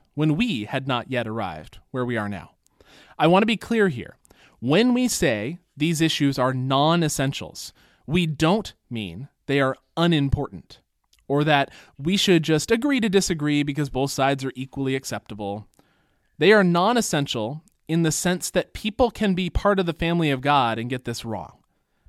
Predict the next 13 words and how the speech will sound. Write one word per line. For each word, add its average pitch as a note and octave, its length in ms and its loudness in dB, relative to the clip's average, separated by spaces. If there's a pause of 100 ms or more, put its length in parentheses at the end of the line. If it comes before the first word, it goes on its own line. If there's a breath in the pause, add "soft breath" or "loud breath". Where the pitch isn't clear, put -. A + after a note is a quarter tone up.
(120)
that D#3 180 -2
people A3+ 300 2
can E3+ 260 0 (200 loud breath)
legitimately F#3 800 4
be E3 120 -2
trying F3 360 0
to E3 60 -2
follow E3 340 4
Jesus C#3 400 0
but D3 120 -6
not C#3+ 180 -4
fully F3 360 0
understand C#3+ 680 -2